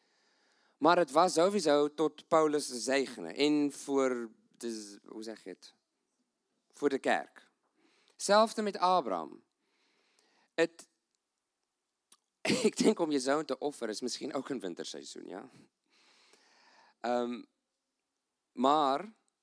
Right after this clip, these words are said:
Abraham zag het als een zegen. Sowieso een heel verschrikkelijk erg, misschien in zijn beleving krom, akelig zegen. Maar hij had hoop op Jezus. Dus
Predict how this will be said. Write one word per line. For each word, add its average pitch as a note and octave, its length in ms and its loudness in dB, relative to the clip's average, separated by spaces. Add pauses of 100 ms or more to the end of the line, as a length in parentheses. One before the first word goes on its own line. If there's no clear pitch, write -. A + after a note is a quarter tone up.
(140)
Abraham D#3+ 480 -2
zag C#3+ 280 -6
het - 180 -10
als A#2 200 -12
een A2+ 140 -10
zegen. G#2 640 -8 (380)
Sowieso A#2+ 640 -2
een G2 120 -8
heel A2+ 220 -6
verschrikkelijk - 560 -14
erg, A2 440 -12
misschien G#2 520 -10
in G2+ 120 -12
zijn G#2+ 200 -4
beleving G2 480 -6
krom, A#2 480 -2 (720)
akelig C3 460 -6
zegen. F#2+ 480 -8
Maar B2 320 -2
hij B2 180 -6
had B2 180 -2
hoop A#2+ 320 -4
op - 160 -8
Jezus. A#2+ 800 -6
Dus - 360 -8